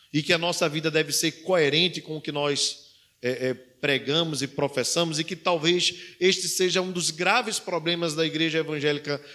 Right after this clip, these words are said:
brasileira nos dias de hoje, o fato de nós termos talvez, ah, trinta e cinco a quarenta milhões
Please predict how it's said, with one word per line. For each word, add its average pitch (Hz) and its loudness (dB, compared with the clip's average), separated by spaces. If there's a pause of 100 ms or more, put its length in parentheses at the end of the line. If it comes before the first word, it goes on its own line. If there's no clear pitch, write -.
(140)
brasileira 147 2
nos 139 -2
dias 135 -2
de 135 -4
hoje, 139 2 (220)
o 151 -4
fato 185 -2
de 165 -8
nós 170 0
termos 170 -2
talvez, 156 2 (240)
ah, 135 2
trinta 202 -2
e 180 0
cinco 180 0
a 165 0
quarenta 175 -2
milhões 170 0